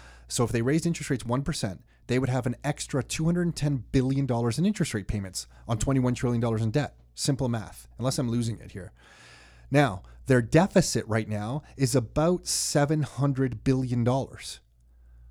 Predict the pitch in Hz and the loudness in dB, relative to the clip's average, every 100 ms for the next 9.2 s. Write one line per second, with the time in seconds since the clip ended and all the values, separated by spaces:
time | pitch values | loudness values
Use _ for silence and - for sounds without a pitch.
0 | - - 143 240 233 180 95 73 - - | -14 -6 0 2 4 4 2 -6 -18 -20
1 | - - 147 170 190 208 170 127 143 170 | -20 4 8 8 6 2 2 4 4 4
2 | 170 156 - 147 - 135 143 - 131 120 | 2 0 0 -2 -2 0 0 0 -2 -2
3 | 120 110 - 185 - 185 - 101 90 120 | -4 -6 0 -2 0 -4 -4 -6 -8 -8
4 | - - - _ _ _ - - 143 123 | -10 -12 -16 _ _ _ -20 0 0 4
5 | 135 135 147 156 139 131 139 - 127 123 | 4 4 4 2 2 2 2 2 4 4
6 | 117 - - - 127 - - - - 160 | 0 -8 -20 -18 -16 -16 -20 -20 0 4
7 | 175 175 - 170 - 147 131 123 139 147 | 6 4 2 0 0 2 2 0 2 4
8 | 180 185 170 170 127 143 160 - - - | 6 6 4 2 0 0 0 0 -2 -4
9 | 98 | -6